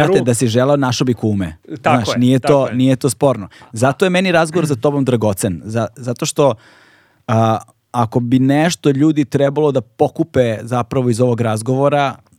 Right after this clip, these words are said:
Speaker 1: osim ono, znaš, nećemo ovde dajemo savete niti da budemo
Speaker 2: Da.
Speaker 1: inspiracija u tom
Speaker 2: Da.
Speaker 1: smislu, važno mi je da se ispriča ovakva priča sa poentom da, a, stvari mogu da budu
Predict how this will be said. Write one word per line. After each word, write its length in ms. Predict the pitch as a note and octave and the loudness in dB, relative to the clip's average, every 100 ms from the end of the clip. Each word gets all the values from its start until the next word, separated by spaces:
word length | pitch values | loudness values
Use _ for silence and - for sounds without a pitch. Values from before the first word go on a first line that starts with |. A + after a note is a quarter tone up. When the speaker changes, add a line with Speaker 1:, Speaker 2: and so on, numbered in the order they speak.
| _ | _
Speaker 1:
osim 440 | B2+ B2 A2+ - A#2+ | -6 -2 -2 0 0
ono, 240 | A#2 G#2+ | 0 -2
znaš, 300 | G#2+ G#2 E2+ | -2 -2 -2
nećemo 380 | A2+ A#2 - B2+ | -2 -2 0 -2
ovde 160 | A#2+ A#2 | 0 0
dajemo 260 | A#2+ A#2+ | 0 -2
savete 500 | G2+ A#2 A2 A2+ A#2 | -2 -2 -2 -4 -4
niti 220 | A2 G2+ | -4 -6
da 100 | G#2+ | -6
budemo 320 | G2+ A2+ A2 A2 | -6 -4 -2 0
Speaker 2:
Da. 60 | |
Speaker 1:
inspiracija 680 | B2+ C#3+ A#2 A2+ A2 - A2+ | 2 0 2 0 -2 -2 -2
u 60 | G2 | -2
tom 400 | - G#2+ F#2+ F2+ _ | -2 -2 -2 -8 _
Speaker 2:
Da. 180 | - B2+ | -6 -4
Speaker 1:
smislu, 640 | A2 A#2 G2 - D#3 F3 - | 0 -2 -2 -2 0 0 -4
važno 380 | A2+ A#2 A2+ | -2 -2 0
mi 100 | B2+ | 0
je 40 | A2+ | 0
da 80 | G#2+ | -2
se 120 | A2+ | -6
ispriča 320 | - A2+ - | -10 -8 -4
ovakva 260 | A2+ A2+ A2 | -2 -4 -6
priča 460 | B2+ C3 - C3+ A2+ - - _ _ _ | -4 -6 -2 -4 -4 -14 -20 _ _ _
sa 220 | - - | -6 -6
poentom 600 | G#2+ B2+ B2+ C#3+ - B2+ | -2 0 2 0 0 0
da, 300 | B2 A#2 G#2+ - _ _ _ _ | 2 0 -2 -8 _ _ _ _
a, 280 | - A2 G#2 - _ _ _ | -4 -2 -2 -4 _ _ _
stvari 560 | - - - C#3 D3+ C#3 | -14 -10 0 2 2 0
mogu 680 | B2 B2+ C#3 E3+ D#3 C#3 A#2+ | 0 2 4 4 2 -6 -8
da 180 | A2+ A#2 | -4 -2
budu 500 | A2+ C3+ B2 B2 | 0 0 0 -6